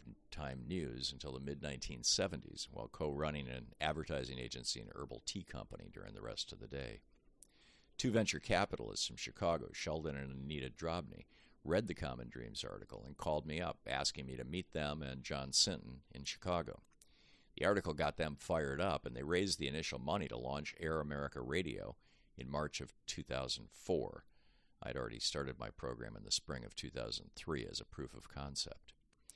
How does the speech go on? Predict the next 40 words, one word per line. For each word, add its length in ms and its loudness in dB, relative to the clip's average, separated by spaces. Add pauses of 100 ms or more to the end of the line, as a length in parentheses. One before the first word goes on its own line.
(280)
When 100 -4
Sheldon's 460 10
book, 240 0
The 100 -2
Road 220 4
to 100 0
Air 140 2
America, 440 2
came 320 -10
out, 140 -8
he 60 -10
published 500 -2 (760)
my 200 2
original 560 0
article 520 2
in 80 -6
an 120 -4
appendix 580 0
as 140 -4
the, 220 -8 (220)
quote, 320 0
"original 540 -2
business 480 0
plan" 480 -6 (420)
for 140 -2
the 80 0
network. 480 -2 (760)
At 100 4
its 140 2
height, 280 8
Air 140 6
America 360 4
threw 220 -2
a 40 4
signal 440 6
across 360 2
most 380 2
of 60 -4
the 80 -6
country. 480 -4